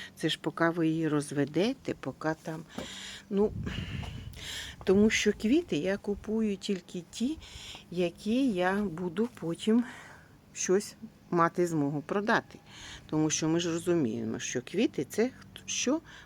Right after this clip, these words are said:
Гроші. Якщо ви не будете прикупати щось нове, тому що, я вам скажу, до, м, ковіда квітковий бізнес — це був дуже гарний бізнес.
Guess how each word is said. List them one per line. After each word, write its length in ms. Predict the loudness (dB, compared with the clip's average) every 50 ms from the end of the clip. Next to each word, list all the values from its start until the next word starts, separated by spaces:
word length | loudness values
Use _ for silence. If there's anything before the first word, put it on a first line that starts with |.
| -10 -2
Гроші. 420 | 2 2 4 4 2 -2 -6 -8 -10 -16 -18 -18 -18 -8 -4
Якщо 340 | -4 -2 0 2 4 4 4
ви 100 | 6 4
не 100 | 4 4
будете 400 | 4 2 2 2 2 2 2 -2
прикупати 640 | -2 -2 -4 -4 -4 -12 0 2 2 2 4 0 -4
щось 360 | -4 -2 -4 -6 -6 -6 -10
нове, 340 | -10 -10 -6 -2 0 0 0 -2 -8 -20 -20 -20 -20 -20 -20 -20 -20 -18 -18 -16 -16 -16 -16 -16 -16 -16 -16 -16 -16 -16 -16 -16
тому 280 | -12 -8 -6 -4 -4 -2
що, 340 | -2 -2 0 0 -2 -2 -2 -4 -4 -6 -6 4
я 180 | 6 8 8
вам 140 | 8 8 6
скажу, 400 | 2 2 2 2 2 4 2 2
до, 380 | 4 6 8 8 8 8 6 2 -4 -10 -14 -14 -14
м, 440 | -10 -10 -8 -8 -8 -8 -8 -10 -10 -14 -10
ковіда 520 | 2 4 6 6 6 4 2 2 -2 -10 -10 -12 -20 -18 -16 -14 -14 -14 -14 -16 -16 -18 -4
квітковий 480 | -4 -4 -4 0 2 2 4 4 2 2
бізнес — 400 | 2 0 -2 0 0 -2 -4 -4
це 120 | -6 -8
був 200 | -8 -6 -8 -8
дуже 280 | -4 -4 -4 2 2 2
гарний 380 | 2 2 -2 -4 -4 -6 -6 -8
бізнес. 560 | -8 -10 -12 -12 -10 -12 -10 -8 -8 -10